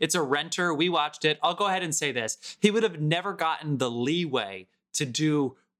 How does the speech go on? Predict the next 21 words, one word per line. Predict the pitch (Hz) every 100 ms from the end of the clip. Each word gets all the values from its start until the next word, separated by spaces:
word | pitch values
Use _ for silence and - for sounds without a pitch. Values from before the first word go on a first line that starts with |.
| -
Lolita, | 131 123 143 139 151 131 - _ -
into | 156 165 165
Doctor | 135 -
Strangelove, | 127 123 120 - 120 117 - -
into | 147 151 -
two | 147
thousand | 127 120
one, | 120 117 113 120
into | - 165 165 156
this, | 123 120 143
into | 147
fucking | 156 156 143 120
Barry | 98 107 127 131
Lyndon, | 113 117 127 123 117 113
into | 127 123
Shining. | 123 - 117 113 107 107
I | 127
think | 131 123
that's | 117
his | 123
order. | 127 120 113 113